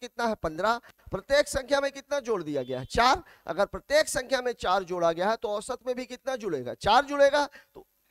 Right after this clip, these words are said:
इन संख्याओं का नया औसत कितना हो जाएगा? पन्द्रह plus चार बराबर कितना हो जाएगा? आपका उत्तर कितना हो जाएगा? नाइनटीन।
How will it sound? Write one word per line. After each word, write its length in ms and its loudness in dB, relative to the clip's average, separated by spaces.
इन 140 -8
संख्याओं 420 0
का 140 -4
नया 280 2
औसत 300 0
कितना 280 -6
हो 120 2
जाएगा? 300 2
पन्द्रह 520 0
plus 160 -2
चार 380 2
बराबर 360 0
कितना 300 -4
हो 140 0
जाएगा? 300 0
आपका 400 -2
उत्तर 360 -6
कितना 280 -8
हो 140 -2
जाएगा? 360 -2
नाइनटीन। 600 -2